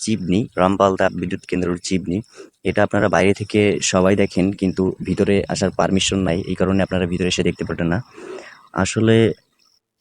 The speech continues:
এই চিমনিটা এত সুন্দর লাগে দেখতে দূর থেকে, but অবশ্যই সুন্দর লাগে, কিন্তু কাছ থেকে দেখলে আরও বেশি ভালো লাগে। এই কারণে ভাবলাম যে আপনাদেরকে সামনে থেকে ভিডিও করে একটু দেখাই, তাহলে বুঝতে পারবেন যে আসলে চিমনিটা কত সুন্দর লাগতেছে।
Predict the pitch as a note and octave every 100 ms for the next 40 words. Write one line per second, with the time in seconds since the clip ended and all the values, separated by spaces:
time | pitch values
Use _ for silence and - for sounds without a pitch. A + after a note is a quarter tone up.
0 | _ _ A2 G#2 A2 G#2+ G#2+ - G#2 -
1 | A2+ - - G2+ G#2+ G2+ F#2+ G2 G2 -
2 | D#2 - - - _ - A2+ B2 C#3+ C#3
3 | C3+ C3+ C#3 A#2+ A2 A#2 F2+ F2 G2+ G2
4 | F#2+ - G#2+ G#2 A2 G#2+ F2+ F#2+ F#2+ -
5 | F2+ F#2+ F#2+ F2+ - - - - G2+ G2+
6 | G#2 G#2+ G#2 - _ - F2+ G2 F#2+ F#2+
7 | F2+ - F2 F2+ E2 - F2 E2+ E2 E2+
8 | F2 E2+ E2+ F2+ F2 F2 F#2+ F2+ - F2
9 | F2 - G#2+ - - - - _ - E2+
10 | E2+ F2+ G2+ F2+ F#2+ D#2 D#2+ D#2+ E2+ E2
11 | - E2 D#2+ - - A2 G2+ G2 - G2+
12 | A2 - F#2+ F#2 G2+ F#2+ E2 - -